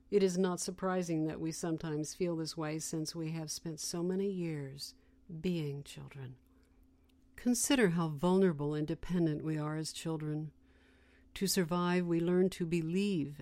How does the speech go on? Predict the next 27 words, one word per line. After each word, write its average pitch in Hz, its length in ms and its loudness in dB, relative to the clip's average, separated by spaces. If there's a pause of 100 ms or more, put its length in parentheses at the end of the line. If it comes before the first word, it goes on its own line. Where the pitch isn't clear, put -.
and 151 340 0
do 170 400 0
what 143 240 -6
we 170 100 -2
thought 147 300 -6
our 170 140 -6
parents 151 500 -4
wanted 143 320 -4
us - 280 -6 (400)
to 269 220 -4
believe 135 480 -2 (120)
and 143 200 -2
do. 139 360 -4 (1160)
We 180 100 4
thought, 185 500 -4
felt, 170 400 -4
and - 220 -6
acted 147 460 -4
in 160 180 2
ways 170 260 2
we 175 140 2
believed 175 480 0
necessary 170 760 0
in 151 120 0
order 151 320 -4
to 165 180 -6
survive. 143 640 -4